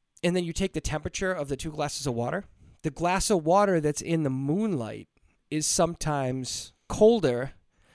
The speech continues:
than the water that's in the shade. And there's actually a good reason for this. Um, the sun heats up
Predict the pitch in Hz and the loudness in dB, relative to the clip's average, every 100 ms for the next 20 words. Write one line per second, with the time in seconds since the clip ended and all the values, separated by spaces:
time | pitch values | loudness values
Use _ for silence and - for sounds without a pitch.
0 | _ _ _ - 147 147 143 139 135 - | _ _ _ -4 0 2 0 -2 -6 -2
1 | 139 131 131 135 131 127 123 131 127 123 | 0 2 2 2 2 0 -2 -2 -2 -2
2 | 123 117 120 - 214 139 - _ _ _ | -4 -8 -8 0 0 0 -8 _ _ _
3 | _ _ _ _ _ _ _ _ _ - | _ _ _ _ _ _ _ _ _ -2
4 | 185 220 285 320 285 190 160 165 151 147 | 4 6 6 4 4 4 6 4 4 2
5 | 160 175 175 - - - 131 120 101 - | 0 2 2 2 0 -2 -2 -2 -4 -12
6 | _ _ _ _ _ _ _ _ - 160 | _ _ _ _ _ _ _ _ -6 0
7 | - 160 156 165 - 147 - | 2 2 0 -4 -2 -4 -4